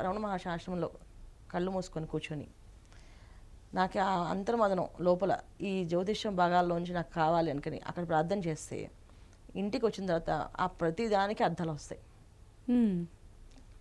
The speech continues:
Speaker 1: అంత పవర్ఫుల్ పనిచేస్తుంది.
Speaker 2: ఓకే.
Speaker 1: అక్కడ మన తపస్సు కళ్ళు మూసుకొని ఆ రమణ మహర్షి ఆశ్రమంలో మాత్రం కూర్చొని ఆ స్వామివారిని తలుచుకున్నాయి ఏది కావాలన్నా అది జరుగుతుందన్న.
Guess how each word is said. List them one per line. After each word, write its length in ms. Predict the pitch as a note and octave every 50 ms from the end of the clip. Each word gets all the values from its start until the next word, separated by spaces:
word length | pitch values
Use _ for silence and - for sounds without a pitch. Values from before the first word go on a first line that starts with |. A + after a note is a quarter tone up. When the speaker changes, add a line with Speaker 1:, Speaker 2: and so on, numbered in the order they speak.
| - -
Speaker 1:
అంత 260 | F3 F3+ F#3+ - -
పవర్ఫుల్ 400 | G#3+ F#3+ F3+ F3+ F3 F#3+ G3 G3+ G3+
పనిచేస్తుంది. 540 | E3+ C#3+ - A#2 - - - - - - - - - - - - - - - A3+
Speaker 2:
ఓకే. 360 | G#3 G3 - - G3+ G3+ F#3 - -
Speaker 1:
అక్కడ 220 | - - - G#3 G#3
మన 160 | G3 F#3+ F#3
తపస్సు 460 | - F3+ E3+ - A3 B3 - - C#4+ C#4 - - - - - - - -
కళ్ళు 180 | F3+ F3 F#3+ G#3
మూసుకొని 500 | A3 G#3 F#3+ - - G3+ G3 G#3 A#3 - - - -
ఆ 260 | - F3+ F3+ F3 E3+ -
రమణ 180 | F2 - F3 G3
మహర్షి 380 | G#3 G#3+ G#3+ G#3+ G3+ - - G#3
ఆశ్రమంలో 540 | F#3+ F3 E3+ - - G3 F#3+ F#3+ G3 G#3
మాత్రం 280 | G3+ F#3 F#3 - G#3 G#3+
కూర్చొని 480 | - D#3 F3 - - F#3 E3 G2+ F2 - - - - - - - -
ఆ 40 | F3+
స్వామివారిని 640 | E3+ - - F#3 F3+ F#3 G#3 A#3 B3 B3 B3 A#3+
తలుచుకున్నాయి 640 | G3+ F3 E3+ - - - G3 G3 F#3 F3 E3 D#3 - - - - - - - - - - - - - - - - - - - - -
ఏది 360 | F3 G3+ G3+ A3+ A#3+ B3 A#3+
కావాలన్నా 380 | G#3 G#3+ G#3 G#3 G#3+ A3+ B3+ B3+
అది 80 | G3+
జరుగుతుందన్న. 460 | F#3 D#3 B2 - - - - - -